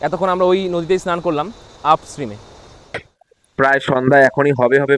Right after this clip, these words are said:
Speaker 2: ভাব। হ্যাঁ, আমরা খুবই ভয় পাচ্ছিলাম, but তাও পা চালিয়ে যাচ্ছি। দেখো এখানে হাতের ডান দিকে একটা দারুণ ওয়াটারফল দেখতে পারলে,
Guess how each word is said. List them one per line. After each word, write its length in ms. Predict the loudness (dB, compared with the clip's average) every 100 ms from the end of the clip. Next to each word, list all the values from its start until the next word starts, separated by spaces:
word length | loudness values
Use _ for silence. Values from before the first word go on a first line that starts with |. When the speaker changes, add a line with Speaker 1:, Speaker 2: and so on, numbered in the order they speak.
| 2
Speaker 2:
ভাব। 160 | 0 0 _ _ _ _ 0
হ্যাঁ, 200 | 4 6 4
আমরা 160 | 2 2 2
খুবই 220 | 4 6 4 2 _ -6 0
ভয় 180 | 0 0
পাচ্ছিলাম, 420 | -2 2 4 4 0 -12 _ _ _ _ -6 0
but 140 | 0 2
তাও 140 | 0 2 2
পা 80 | 0 0
চালিয়ে 380 | 2 4 6 8 6 2
যাচ্ছি। 320 | -4 0 2 4 2
দেখো 200 | 0 2 2
এখানে 220 | 0 -2 0
হাতের 220 | -2 -2 0
ডান 140 | -2 0 2
দিকে 200 | 2 2 0 _ _ -14 -4
একটা 140 | -2 -2 -4 -6
দারুণ 300 | -2 0 2 4
ওয়াটারফল 520 | 4 2 -2 0 0 0 -6 -20 -20 -20 -20 -20 _ -20 -6 -4
দেখতে 180 | 0 2
পারলে, 220 | 2 0